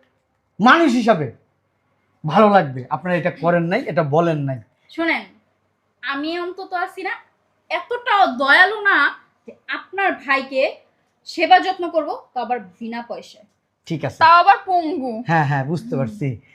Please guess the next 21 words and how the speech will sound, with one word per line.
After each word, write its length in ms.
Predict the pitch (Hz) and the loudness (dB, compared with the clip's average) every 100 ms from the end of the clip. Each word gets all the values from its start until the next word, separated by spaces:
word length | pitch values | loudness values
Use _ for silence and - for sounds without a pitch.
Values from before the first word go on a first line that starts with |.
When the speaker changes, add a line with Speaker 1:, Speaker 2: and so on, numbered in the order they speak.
| _ _ - | _ _ -4
Speaker 1:
ওই 220 | 143 151 | 0 2
আপনারা 320 | 139 151 160 143 | 0 2 2 4
give 180 | 180 214 | 6 6
and 160 | 240 | 6
take-এ 180 | 240 214 220 | 4 2 2
পছন্দ 380 | 202 - 190 170 | 0 0 0 0
করেন 260 | 151 151 | 0 0
আর 120 | 135 120 | -2 -6
কি। 240 | 135 110 - - _ _ _ _ - | -10 -12 -14 -20 _ _ _ _ 2
কারণ 400 | 175 190 185 151 | 4 4 0 4
ভবিষ্যতে, 680 | 214 247 - 269 202 139 104 _ _ _ _ _ _ _ _ - | 4 4 6 4 4 0 -2 _ _ _ _ _ _ _ _ 4
ভবিষ্যতে 640 | 196 302 330 - 208 143 | 6 8 6 4 0 2
এই 120 | 165 196 | 4 6
বাড়ির 240 | 208 202 | 6 4
বউ 180 | 160 202 | 6 8
হয়ে 180 | 226 233 | 10 8
আসলে 440 | 226 - 170 107 - _ _ _ _ _ _ | 6 2 -6 -6 -10 _ _ _ _ _ _
আমাদের 380 | 151 175 160 165 | -2 0 2 4
বাড়ির 300 | 165 143 113 | 4 2 0
জায়গায় 320 | 175 175 196 | 0 4 6
জায়গায় 280 | 180 170 | 6 6